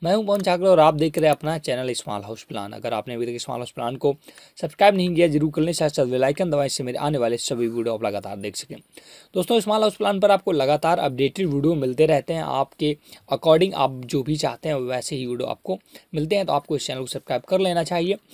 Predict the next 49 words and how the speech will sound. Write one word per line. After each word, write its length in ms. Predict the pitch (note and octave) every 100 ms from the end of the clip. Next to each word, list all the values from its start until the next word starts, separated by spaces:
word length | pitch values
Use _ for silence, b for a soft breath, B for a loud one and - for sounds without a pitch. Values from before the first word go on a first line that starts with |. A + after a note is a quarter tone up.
| B B B
और 120 | E3+
साथ 160 | E3+ G#3
साथ 160 | G#3+ G#3
दोस्तों, 260 | G3+ A3+
मैंने 180 | G#3 G#3
एक 100 | G#3 -
पेड 180 | F#3+
सर्विस 340 | F#3 F#3+ F3+ F3+
स्टार्ट 320 | D#3 E3 F3
की 180 | D#3+ F3+
है, 100 | G3
अगर 260 | F3+ C#3+ C#3
आपने 280 | D3 - D3
हमारी 260 | C3+ C3 C3
पेड 180 | C#3+ C3
सर्विस 300 | C#3 C3 -
का 80 | C3+
इस्तेमाल 340 | - C3+ C3+
नहीं 200 | B2+ E3
किया 140 | D#3
है, 60 | D#3
जरूर 240 | C3+ E3+
कर 160 | D#3 D3
लें। 140 | E3+ F#3 _ _ _ _ -
वहाँ 140 | E3
पर 120 | F#3 G#3+
मैं 180 | A3+ -
आपको 300 | F#3 F#3+ A#3
साइज 320 | - F3 F#3
के 100 | F#3
according 440 | F3 D#3+ D#3 F3+ F#3
आपको 360 | D#3+ - -
चार्ज 300 | D#3+ D3+ D3+
बताता 400 | D#3+ D3+ D3 C#3
हूँ 100 | E3
और 60 | D#3+
फिफ्टी 320 | - D3 -
परसेंट 340 | D3+ C#3+ E3+ D3+
पेमेंट 280 | D3+ C#3 C#3
एडवांस 360 | B2+ C3+ D#3
लेता 300 | D#3+ D3 -
हूँ, 160 | C#3+ F3 - B B B
लेकिन 180 | D#3 F3
पेमेंट 320 | E3 D#3+ E3+
आप 120 | D#3+ -
तभी 200 | C3+ F3
करें 260 | E3 F#3 D#3+
जब 200 | D#3 C#3+
आप 200 | C3